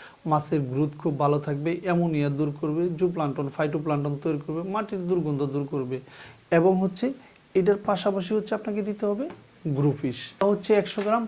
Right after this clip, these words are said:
প্রতি শতাংশে চার থেকে ছয় ফিট পানির জন্য। যদি পানি বাড়ে, তাহলে অবশ্যই এটা বেশি দিতে হবে।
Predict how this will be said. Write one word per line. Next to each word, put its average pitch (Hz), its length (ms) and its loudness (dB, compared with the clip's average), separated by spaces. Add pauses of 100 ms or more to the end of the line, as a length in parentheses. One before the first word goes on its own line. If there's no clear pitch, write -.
প্রতি 185 220 2
শতাংশে 170 580 0 (600)
চার 165 200 6 (100)
থেকে 175 180 0
ছয় 185 260 4
ফিট 147 220 -2
পানির 151 240 2
জন্য। 131 240 -4
যদি 139 160 -2 (120)
পানি 160 280 2
বাড়ে, 190 280 0 (340)
তাহলে 147 200 2
অবশ্যই 147 480 0 (540)
এটা 143 220 -2
বেশি 135 280 -2
দিতে 127 240 -4
হবে। 117 280 -6